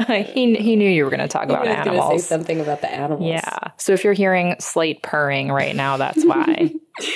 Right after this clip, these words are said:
Speaker 2: But I remember meditating as a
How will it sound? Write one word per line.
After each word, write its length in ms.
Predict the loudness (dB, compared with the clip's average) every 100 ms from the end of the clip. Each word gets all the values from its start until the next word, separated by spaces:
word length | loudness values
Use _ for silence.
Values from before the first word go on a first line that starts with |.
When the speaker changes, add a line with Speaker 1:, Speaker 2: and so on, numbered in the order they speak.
| -8 -8 -2
Speaker 2:
But 200 | 0 2
I 80 | 0
remember 640 | 2 2 2 4 4 4 0 -10 _ _ _ _ -2
meditating 880 | 0 2 0 0 0 0 -2 -4 -10 -16 -12
as 180 | -6 0
a 300 | 2 0 -2